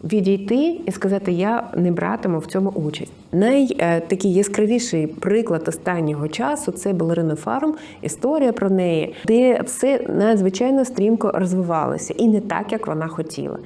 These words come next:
Якщо людина на початку не рахується з вашими бажаннями, з вашими звичками, з вашими потребами, то далі теж не буде рахуватися.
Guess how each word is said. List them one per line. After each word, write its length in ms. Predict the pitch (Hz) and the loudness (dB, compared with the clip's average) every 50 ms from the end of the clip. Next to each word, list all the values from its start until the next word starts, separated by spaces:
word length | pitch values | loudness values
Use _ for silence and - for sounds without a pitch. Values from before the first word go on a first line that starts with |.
| - - - - - - | -16 -20 -20 -18 -12 -10
Якщо 220 | 175 - - 330 | -8 -4 0 2
людина 360 | 311 320 240 277 302 294 277 | 4 4 6 6 6 6 6
на 100 | 247 247 | 4 4
початку 540 | 240 208 202 - - 240 233 220 226 220 160 | 2 0 -2 -2 0 0 0 0 -2 -2 -4
не 100 | 147 156 | -2 -2
рахується 480 | 160 180 - - 277 277 262 - 185 165 | -2 -4 -2 -2 -2 -2 0 0 0 0
з 40 | 165 | 0
вашими 320 | 180 208 196 - 202 165 | 0 0 -2 -2 -2 -2
бажаннями, 600 | - - 190 180 165 165 165 160 151 151 - - | -2 -2 -2 0 0 -2 -2 -2 -4 -4 -6 -8
з 60 | - - | -8 -6
вашими 400 | 180 220 226 - 208 196 185 180 | -4 -4 -4 -2 -2 -2 -2 -2
звичками, 680 | - 160 156 170 170 170 - - - 151 151 156 - - - - - - | -4 -2 -2 -2 -2 -2 -4 -6 -6 -6 -4 -4 -6 -8 -12 -14 -10 -6
з 60 | 156 | -4
вашими 400 | 156 190 240 254 - 214 185 165 | -2 -2 -2 0 0 0 0 0
потребами, 1000 | 165 - - 240 240 226 180 180 196 220 233 240 214 175 165 156 151 147 147 - - | 0 0 -2 -2 0 0 0 2 2 2 4 4 4 2 2 2 2 0 0 -2 -2
то 100 | - 190 | -4 -4
далі 480 | 170 165 175 185 208 233 254 269 254 - 254 - | -2 0 0 2 2 4 4 4 2 0 -4 -2
теж 280 | - 214 240 247 240 | 0 2 2 2 2
не 100 | 233 196 | 0 0
буде 220 | 170 165 160 156 139 | 0 0 0 0 -2
рахуватися. 720 | 147 - - 151 151 147 120 131 - - 139 - - - | -2 -4 -6 -6 -4 -4 -4 -4 -6 -8 -10 -10 -10 -10